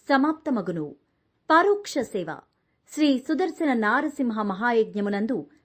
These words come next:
పాల్గొనదలిచిన భక్తులు ప్రత్యక్షంగా మరియు ఆన్‌లైన్ ద్వారా కానీ ఈ వెబ్‌సైట్ డబ్ల్యూడబ్ల్యూడబ్ల్యూ డాట్ ఏపీ టెంపుల్స్ డాట్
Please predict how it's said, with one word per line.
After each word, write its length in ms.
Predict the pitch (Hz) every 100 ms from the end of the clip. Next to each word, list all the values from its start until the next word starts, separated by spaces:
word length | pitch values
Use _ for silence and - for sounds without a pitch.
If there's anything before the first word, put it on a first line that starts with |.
| _ -
పాల్గొనదలిచిన 840 | 294 339 302 339 285 214 202 240
భక్తులు 500 | 190 190 180 277 403 403 _ _
ప్రత్యక్షంగా 800 | - 262 - 349 - 233 202 233 277 _ _
మరియు 440 | 220 220 214 220 226 _ _ -
ఆన్‌లైన్ 460 | 262 370 415 370 294
ద్వారా 260 | 214 202
కానీ 380 | 196 180 196 302 - _ _ -
ఈ 140 | 277
వెబ్‌సైట్ 580 | 220 240 240 - 185 - _ _ _ -
డబ్ల్యూడబ్ల్యూడబ్ల్యూ 1300 | 196 277 381 392 403 220 208 254 277 - 180 208 226
డాట్ 300 | 269 311 - _ _ _
ఏపీ 320 | 254 330 - 370
టెంపుల్స్ 540 | 302 247 240 285 -
డాట్ 280 | 233 202 208